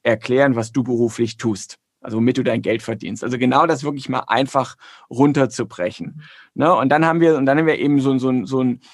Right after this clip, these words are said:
so ein, ich, das nennen wir den Perfect Pitch Circle. Ähm, und da geht es im Prinzip darum, beschreibe einmal deinen Traumkunden. Meistens hast du ja irgendeinen, wo du sagst, hey, ne, mit dem habe ich schon mal gearbeitet, gerade zu Beginn. So müsste der sein, so mit allem vom Namen,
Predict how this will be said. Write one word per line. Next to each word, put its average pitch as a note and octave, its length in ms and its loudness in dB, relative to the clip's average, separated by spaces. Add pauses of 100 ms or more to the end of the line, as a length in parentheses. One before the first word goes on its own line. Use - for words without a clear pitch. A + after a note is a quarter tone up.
(340)
so C3+ 200 -4
ein, D#2 180 -8
ich, - 140 -6
das B2 200 -8
nennen C#3+ 180 2
wir D#3+ 60 2
den B2+ 200 0
Perfect - 580 -2
Pitch - 400 -2 (420)
Circle. A3 560 -2 (500)
Ähm, D3 380 2
und C#3 120 -2
da C#3+ 80 2
geht D3+ 180 -2
es C#3+ 80 -8
im D3+ 100 -4
Prinzip C3+ 380 -4
darum, D3 260 2
beschreibe C#3+ 600 0
einmal D#3 340 2
deinen B2+ 300 0
Traumkunden. G3 960 -2 (200)
Meistens C3 420 -2
hast D3+ 240 -4
du G3+ 40 -2
ja F3+ 160 2
irgendeinen, D3+ 500 -2
wo D3 60 -6
du C#3+ 60 -6
sagst, C3+ 220 -4
hey, C#3+ 160 0
ne, C#3 400 -2
mit C3 400 -6
dem C#3 100 -2
habe C3 140 -2
ich B2+ 80 -6
schon C3 100 -2
mal B2+ 80 0
gearbeitet, D#3 800 0
gerade C3+ 320 -4
zu B2 160 -10
Beginn. D3 340 0
So D#3+ 220 4
müsste D#3 420 0
der C3 240 2
sein, A#2 380 -4
so D3 100 -4
mit D#3+ 180 -2
allem B2+ 280 0
vom D#3+ 240 -2
Namen, C3+ 640 2